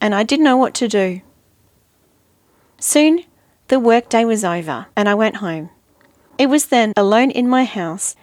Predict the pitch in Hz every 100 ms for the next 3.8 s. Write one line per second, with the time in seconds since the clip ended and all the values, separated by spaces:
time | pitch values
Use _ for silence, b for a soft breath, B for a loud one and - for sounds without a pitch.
0 | b 240 - 233 - 262 262 254 - 180
1 | 156 180 - _ 220 226 - 247 247 247
2 | 240 226 226 214 185 175 175 _ - 214
3 | 226 208 196 208 - 180 208